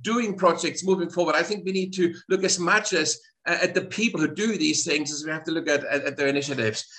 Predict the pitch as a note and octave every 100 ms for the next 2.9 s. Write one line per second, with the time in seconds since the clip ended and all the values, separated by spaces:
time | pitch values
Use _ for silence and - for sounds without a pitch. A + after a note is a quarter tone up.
0 | - - F3+ E3 - - F#3+ G3 F3+ F#3+
1 | - - _ _ _ _ _ - - F#3+
2 | A3+ A#3 - A#3 A#3 A3+ F3+ E3+ D#3+